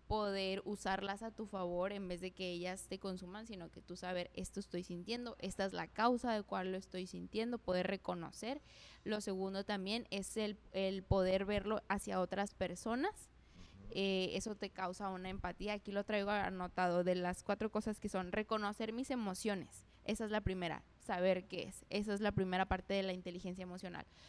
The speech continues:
Speaker 1: Esa es, es la capacidad que se desarrolla. Lo segundo es el manejo, el manejo de mis emociones. Eh, puedo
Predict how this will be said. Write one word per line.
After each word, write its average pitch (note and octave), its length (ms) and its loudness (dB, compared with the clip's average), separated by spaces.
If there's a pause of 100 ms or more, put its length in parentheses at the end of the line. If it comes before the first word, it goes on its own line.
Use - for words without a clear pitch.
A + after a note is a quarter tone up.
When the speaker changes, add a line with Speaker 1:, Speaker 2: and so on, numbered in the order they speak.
(180)
Speaker 1:
Esa A3 220 0
es, G#3+ 200 -2
es G#3 140 -2
la G#3+ 140 2
capacidad G3 440 2
que - 160 -2
se F#3+ 60 -2
desarrolla. F3 540 0
Lo F#3+ 160 0
segundo G#3+ 560 -2 (260)
es G#3+ 180 -2
el A3 140 2
manejo, G#3 640 -2 (160)
el G3 140 -2
manejo G3 400 -2
de A3 160 4
mis G3+ 180 -2
emociones. F#3 640 -2 (420)
Eh, F#3 520 -4 (160)
puedo A3+ 720 2